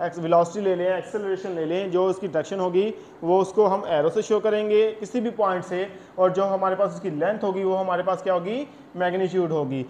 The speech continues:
तो हमने scalar quantities के बारे में पढ़ा है कि स्केलर quantities में just magnitude होती है, और इसकी जो examples हैं हमारे पास length, mass, time है, और जिस scalar quantities में एक numerical value होती है, साथ हमारे पास एक unit होता है जो मिलके हमारे पास क्या देते हैं, एक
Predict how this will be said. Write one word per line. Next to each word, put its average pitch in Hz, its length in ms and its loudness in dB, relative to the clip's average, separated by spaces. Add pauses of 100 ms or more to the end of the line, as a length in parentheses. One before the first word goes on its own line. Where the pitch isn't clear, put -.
(140)
तो 185 60 -4
हमने 196 240 -2
scalar 208 300 0
quantities 196 480 -2
के 208 120 0
बारे 185 200 4
में 175 100 -2
पढ़ा 175 180 2
है 185 80 4
कि 208 80 -2
स्केलर 185 400 0
quantities 180 500 0
में 185 120 -2
just 170 260 2
magnitude 160 500 2
होती 220 260 0
है, 226 460 0 (180)
और 190 240 8
इसकी 190 220 0
जो 196 120 6
examples 165 480 2
हैं 202 100 6
हमारे 190 260 4
पास 185 440 4
length, 180 360 -2 (100)
mass, 160 600 0
time 160 320 0
है, 202 480 0 (100)
और 175 140 6
जिस 180 220 -2
scalar 190 320 2
quantities 190 460 0
में 202 120 0
एक 185 100 -2
numerical 160 420 0
value 202 260 2
होती 202 160 -4
है, 202 80 -2
साथ 175 260 2
हमारे 175 240 0
पास 196 260 2
एक 185 140 -2
unit 165 260 -4
होता 196 200 0
है 190 120 2
जो 180 140 0
मिलके 170 280 -2
हमारे 175 240 -4
पास 185 240 -4
क्या 180 120 -6
देते 170 220 -6
हैं, 180 160 -6
एक 240 180 -4